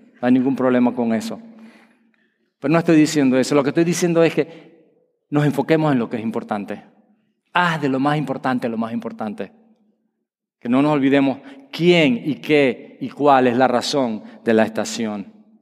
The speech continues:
Otra cosa que encontramos en el pasaje es que nos preparamos viviendo en el poder del Espíritu Santo.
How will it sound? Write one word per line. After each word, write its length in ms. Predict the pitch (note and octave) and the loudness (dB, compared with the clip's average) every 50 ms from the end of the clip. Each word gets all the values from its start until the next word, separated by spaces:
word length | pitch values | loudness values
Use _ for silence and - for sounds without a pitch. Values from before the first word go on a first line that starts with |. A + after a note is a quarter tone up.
| _ _ _ _ _ _ _ _ _ _ _ _ _ _ _ _ _ _ _ | _ _ _ _ _ _ _ _ _ _ _ _ _ _ _ _ _ _ _
Otra 280 | - B2 A2 C3 C3 - | -6 -2 0 0 0 0
cosa 260 | C3+ C3 - C3+ A#2+ | 0 -2 -2 -2 -4
que 80 | B2 | -4
encontramos 540 | B2 A2+ G#2 A2+ G#2 - A#2+ A#2+ B2 B2 B2 | -4 -4 -4 -6 -2 0 0 0 2 0 2
en 80 | B2 B2 | 2 2
el 120 | A#2+ A#2 | 2 2
pasaje 500 | - B2 A2+ - B2+ A2+ G#2+ G#2+ G#2 G2+ - - - - | 2 0 0 2 2 2 2 0 -4 -8 -10 -16 -14 -10
es 120 | - A#2 - | -10 -4 -2
que 100 | D#3 C#3 | -2 -2
nos 140 | C3+ B2+ | -2 -4
preparamos 960 | B2 - B2+ A#2+ - A#2+ A2+ B2 D3+ E3+ D#3 C#3 B2 A#2 A#2 - - - - - _ _ _ _ _ _ _ _ _ _ _ _ | -4 -6 -6 -4 -2 -2 0 2 2 2 2 2 0 -2 -4 -8 -12 -18 -18 -20 _ _ _ _ _ _ _ _ _ _ _ _
viviendo 720 | _ B2 A#2+ A#2 A#2 C#3 D#3+ E3 D#3+ D#3 C#3 B2 B2+ C3+ - | _ -8 -6 -4 -2 0 2 2 2 0 0 -2 -4 -4 -4
en 120 | C3+ C3 C3 | -2 0 0
el 160 | B2+ A#2 B2 | 0 0 -2
poder 720 | B2 A#2+ A#2 A2+ B2+ C#3+ D3+ D#3 D#3 D3+ D#3 - - - - | -4 -4 -4 0 2 4 4 4 4 2 -2 -8 -16 -6 -2
del 160 | C#3 C3 C3 | 0 2 2
Espíritu 540 | A#2+ - - - C3 B2+ B2+ B2+ B2 C3+ B2+ | 0 -2 -4 -4 -2 -2 -2 -2 -4 -8 -10
Santo. 460 | - - A2+ G2+ G#2+ G2+ G#2 G#2 | -6 -6 -8 -8 -8 -12 -16 -20